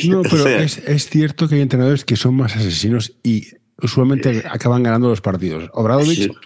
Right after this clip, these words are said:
Speaker 1: con el Madrid no sé qué le pasó, pero es
Speaker 2: Sí.
Speaker 1: un entrenador killer.
Speaker 2: Sí, sí, sí.
Speaker 1: Hay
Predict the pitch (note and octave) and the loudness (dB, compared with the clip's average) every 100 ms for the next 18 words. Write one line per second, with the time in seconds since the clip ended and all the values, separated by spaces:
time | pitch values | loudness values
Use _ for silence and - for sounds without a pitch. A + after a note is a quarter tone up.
0 | - A#2 A#2+ A#2 C#3 B2+ A#2 A2 F#2+ A#2 | -4 0 2 2 2 2 0 0 0 0
1 | D#3+ F#3+ _ _ _ - G#2 C3 A#2 A#2 | -2 -4 _ _ _ -4 0 2 2 0
2 | A2 A#2+ G2 D#2+ - _ _ _ _ _ | -2 -2 -2 -4 -10 _ _ _ _ _
3 | _ - A2 G#2 | _ -4 -2 2